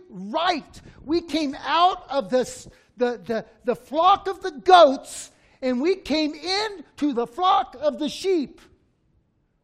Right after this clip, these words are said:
We were enemies. And while we were enemies,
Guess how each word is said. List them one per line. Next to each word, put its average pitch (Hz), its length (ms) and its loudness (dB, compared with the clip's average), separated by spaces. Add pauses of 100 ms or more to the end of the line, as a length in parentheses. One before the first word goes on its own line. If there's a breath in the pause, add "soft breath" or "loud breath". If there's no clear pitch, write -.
(2500)
We 359 140 2
were 349 200 -4
enemies. 415 920 -2 (2750)
And 226 240 -6
while 359 440 0
we 381 140 0
were 370 320 -4
enemies, 302 880 -6